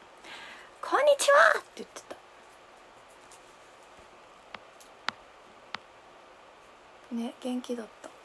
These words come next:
可愛いよ。昨日ね、いとこにも会っ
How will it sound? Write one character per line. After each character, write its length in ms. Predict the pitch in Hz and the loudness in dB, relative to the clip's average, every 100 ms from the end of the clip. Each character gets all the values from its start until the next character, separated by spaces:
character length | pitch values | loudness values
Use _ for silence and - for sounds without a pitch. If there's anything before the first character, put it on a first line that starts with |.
| - - - - - - - - 370 370 349 - - | -20 -20 -20 -20 -20 -20 -20 -20 -16 -14 -14 -16 -8
可 380 | 359 320 302 | -2 0 2
愛 120 | 302 302 | -2 -2
い 320 | 320 330 302 | 0 0 0
よ。 80 | 311 320 320 320 311 302 - - | -2 -2 -2 -4 -8 -12 -20 -18
昨 400 | - 285 294 294 | -4 2 6 6
日 20 | |
ね、 280 | 294 302 277 | 6 2 2
い 40 | 294 | 4
と 140 | 415 | 4
こ 120 | 339 | 6
に 140 | 294 254 | 6 4
も 100 | |
会 60 | |
っ 40 | 254 | 2